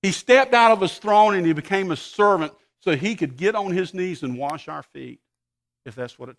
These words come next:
takes. And that's, that's how we have to do,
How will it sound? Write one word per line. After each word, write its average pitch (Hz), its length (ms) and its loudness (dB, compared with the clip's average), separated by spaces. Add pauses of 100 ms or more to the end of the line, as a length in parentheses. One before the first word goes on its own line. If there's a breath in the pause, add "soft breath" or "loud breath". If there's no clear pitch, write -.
takes. 120 300 -20 (1120)
And 160 100 -2
that's, 202 200 2
that's 214 200 2
how 214 200 0
we 226 180 -6
have 185 220 -6
to 160 100 -20
do, 139 280 -16